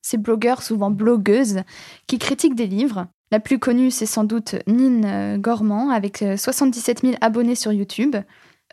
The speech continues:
Petite parenthèse, elle a aussi un site web où elle fait des critiques pour Netflix. Et puis, comme booktubeuse, il y a aussi, euh, Bulldop, avec soixante-sept mille abonnés sur YouTube. Donc, ces petites stars, euh, de livres ados peuvent servir de relais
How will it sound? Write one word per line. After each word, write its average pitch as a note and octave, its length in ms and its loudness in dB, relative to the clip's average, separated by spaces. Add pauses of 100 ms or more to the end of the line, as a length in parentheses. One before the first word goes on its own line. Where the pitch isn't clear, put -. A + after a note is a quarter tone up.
(160)
Petite C4 240 -2
parenthèse, A#3 500 0
elle G3+ 80 0
a G3+ 60 2
aussi G#3 200 -2
un A#3 80 0
site - 340 -8
web G#3+ 240 0 (120)
où G3+ 80 0
elle G#3 80 0
fait - 80 -4
des G#3 100 -2
critiques - 360 -8
pour G#3+ 180 -8
Netflix. - 680 -8 (520)
Et G#3+ 60 0
puis, B3+ 340 -4
comme B3+ 200 2
booktubeuse, B3 560 -2
il G#3+ 60 -2
y - 20 2
a A3 40 2
aussi, A#3+ 480 -2
euh, F#3+ 120 -2
Bulldop, A#3 560 2 (100)
avec G#3 220 -2
soixante-sept C#4 720 -2
mille B3 200 2
abonnés A#3 440 2
sur A#3 220 -4
YouTube. A3+ 460 0 (500)
Donc, D4 360 0
ces - 180 -4
petites E4 320 -2
stars, C#4+ 380 0
euh, G#3 260 0
de G#3 140 -2
livres C#4 260 2
ados B3 240 0
peuvent A#3 140 -2
servir B3+ 340 0
de A#3 100 2
relais C#4 520 2